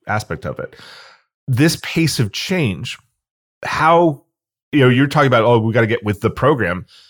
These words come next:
But by the time we're with the program, it ain't the program anymore. Uh, what, what, what, what is a lawyer to do to,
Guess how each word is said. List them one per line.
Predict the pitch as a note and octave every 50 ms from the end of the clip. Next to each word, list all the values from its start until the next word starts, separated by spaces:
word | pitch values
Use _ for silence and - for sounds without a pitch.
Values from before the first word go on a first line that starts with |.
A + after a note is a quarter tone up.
| _ _ _ _ _ _ _ _ _ _ -
But | D3 C#3
by | C#3+ D#3
the | D3 C3+
time | E3 F3 F#3+
we're | F3 D#3
with | D#3 D3+ -
the | A#2
program, | - - F3+ G#3+ E3+ C#3+ B2 B2+
it | C3+
ain't | E3+ F#3 F#3
the | -
program | - E3 G#3+ - D4 A#2+ F#2 F2
anymore. | F2 D#2+ D2 C2+ D2 C2 - - - _ _ - - - - _ - _ _ _ - - - - -
Uh, | - B2+ B2+ B2 B2
what, | B2+ C#3 D#3 F#3 D#3
what, | D3 D#3 -
what, | D#3 D3 D#3 D#3+ D#3+ _ - G#3+ -
what | - B2+ B2+ D3+ D#3+ E3 -
is | D3 D3+ C#3 C3
a | C#3
lawyer | C3 A#2 A#2 A#2 B2 B2 B2 A#2+
to | A#2 - - G#2
do | F#2+ F2+ G2+ A2 A2 G#2+ F#2 E2+ F#2 G2+ - _ _ _ _ _ _ _ _ _ _ -
to, | - - C3+ C3 B2 A2+ A2 G#2+ G#2+ G#2 G#2 G2 G2 -